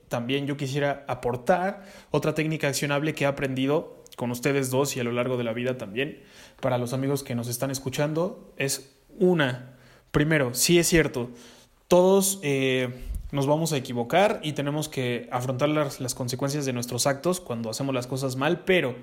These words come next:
hay que recordar dos cosas. Bueno, una cosa, que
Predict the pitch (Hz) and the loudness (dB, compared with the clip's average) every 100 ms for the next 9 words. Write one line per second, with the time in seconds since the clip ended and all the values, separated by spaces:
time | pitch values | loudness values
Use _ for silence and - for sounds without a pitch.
0 | - - - - - 139 175 156 131 139 | -18 -20 -20 -6 2 4 4 2 2 4
1 | 151 185 - - 156 147 143 - 127 123 | 6 4 0 -8 -2 -2 0 -2 -2 -4
2 | 123 165 139 123 - 156 139 127 - - | 2 2 2 -2 -4 -2 -2 -4 -6 -14
3 | - - - _ - 202 226 - | -18 -20 -20 _ 4 6 4 -2